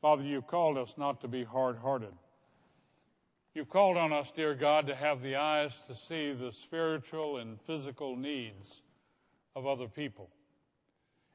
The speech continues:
And your Holy Spirit is quickening us so we can do just that.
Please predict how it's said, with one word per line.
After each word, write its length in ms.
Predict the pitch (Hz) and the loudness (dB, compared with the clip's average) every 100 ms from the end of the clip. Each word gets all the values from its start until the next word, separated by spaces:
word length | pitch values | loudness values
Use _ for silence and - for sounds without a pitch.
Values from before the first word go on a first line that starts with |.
| - | -8
And 100 | 156 | -2
your 140 | 165 | 0
Holy 280 | 160 196 185 | 4 6 4
Spirit 520 | - - 202 202 175 | 0 -2 2 4 2
is 140 | 147 131 - | 0 -6 -8
quickening 500 | 202 208 170 151 135 | -6 -4 -4 -4 0
us 180 | 135 - | -2 -2
so 160 | - | -6
we 160 | 147 147 | -4 -4
can 240 | 131 143 | -6 -6
do 200 | 135 170 | -2 -2
just 440 | 147 147 143 127 - | -2 0 0 0 -6
that. 260 | 165 135 | -4 -4